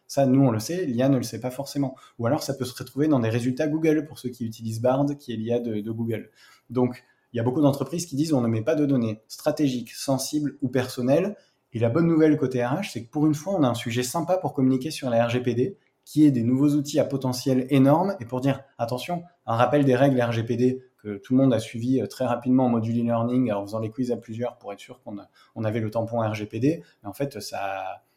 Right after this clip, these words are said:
pour rester poli, ça a saoulé tout le monde. C'était pas le, le sujet le plus passionnant. Là, on a un sujet un peu plus sympa pour rappeler ce risque. Ensuite, le deuxième, euh, sujet sur les risques, je dirais, c'est la fiabilité de ce qui est produit par les I A.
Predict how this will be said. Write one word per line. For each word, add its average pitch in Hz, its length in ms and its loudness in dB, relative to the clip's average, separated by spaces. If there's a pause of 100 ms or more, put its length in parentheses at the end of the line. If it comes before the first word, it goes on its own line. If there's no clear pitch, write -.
(200)
pour 110 80 -8
rester 113 220 -4
poli, 127 240 -2
ça 117 140 0
a 104 80 2
saoulé 123 260 -2
tout 139 80 -4
le 147 80 6
monde. 147 200 6
C'était - 280 -14
pas 127 100 -6
le, 110 220 -4
le 104 100 -8
sujet 110 240 -8
le 113 120 -6
plus 117 140 -14
passionnant. 113 420 -10 (180)
Là, 131 120 8
on 156 140 8
a 135 80 8
un 120 60 4
sujet 123 240 0
un 139 80 6
peu 139 120 0
plus 127 140 -6
sympa - 520 -2 (100)
pour 110 160 -4
rappeler 123 340 4
ce 135 140 -8
risque. - 400 -14 (460)
Ensuite, 139 800 -2
le 120 220 -2
deuxième, 160 800 2
euh, 117 960 0
sujet 151 960 0
sur - 240 -4
les 123 180 2
risques, 151 480 -2 (440)
je 110 120 -2
dirais, 120 260 0
c'est 147 200 -4
la 117 100 0
fiabilité 147 800 0
de 143 80 0
ce 117 80 -4
qui - 120 -4
est 120 40 -2
produit 127 440 0
par 120 260 0
les 117 220 0
I 113 80 0
A. - 180 -6